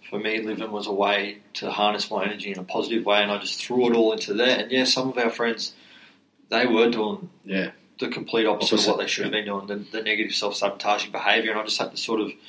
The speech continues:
Speaker 1: I was there to help them, but I had to, to remove myself from that, um, in order to help, excuse me, not only myself, but, but them in a way.
Speaker 2: In the future, yeah, yeah, for sure, hundred percent, mate.
Speaker 1: So, yeah.
Speaker 2: Um, in, as, yeah, as we were saying, it's like a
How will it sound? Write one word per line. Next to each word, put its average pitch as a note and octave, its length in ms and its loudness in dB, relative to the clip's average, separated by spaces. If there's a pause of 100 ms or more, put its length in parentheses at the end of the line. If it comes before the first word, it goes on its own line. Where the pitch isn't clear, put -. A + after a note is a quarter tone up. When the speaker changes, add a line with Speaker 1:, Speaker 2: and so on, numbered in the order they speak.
(460)
Speaker 1:
I B2+ 40 8
was B2+ 140 8
there C3 120 10
to A#2 80 8
help C#3 260 6
them, C#3 120 4
but A#2 340 4
I A#2+ 180 0
had B2+ 80 -4
to, G#2+ 300 0 (360)
to G2+ 580 0 (960)
remove A#2+ 420 6
myself A2 420 2
from A2 160 -8
that, G#2 300 -2 (280)
um, G2 520 -2 (120)
in A#2 100 -6
order B2 180 0
to A2 80 -8
help, A#2 200 -4 (640)
excuse - 340 -4
me, G#2+ 100 -6
not A2+ 160 -4
only A2 220 -4
myself, G#2 500 0
but, - 300 0
but - 180 0
them G#2+ 160 -6
in G2+ 80 -6
a - 80 -6
way. A2+ 120 6
Speaker 2:
In G#2 40 8
the G2 80 4
future, F#2 320 2
yeah, F#2 220 0 (140)
yeah, F#2 260 -4
for G#2 100 -2
sure, F#2+ 340 0 (140)
hundred G2 140 0
percent, G#2 300 0
mate. G#2+ 140 -2 (140)
Speaker 1:
So, F#2+ 520 -4 (180)
yeah. B2 200 12
Speaker 2:
Um, A#2 300 8
in, C3 720 10
as, B2+ 260 10
yeah, A2 220 8
as G#2+ 120 8
we G#2 60 4
were F#2+ 40 2
saying, G#2 220 6
it's F#2+ 100 4
like G#2 160 6
a A2 260 10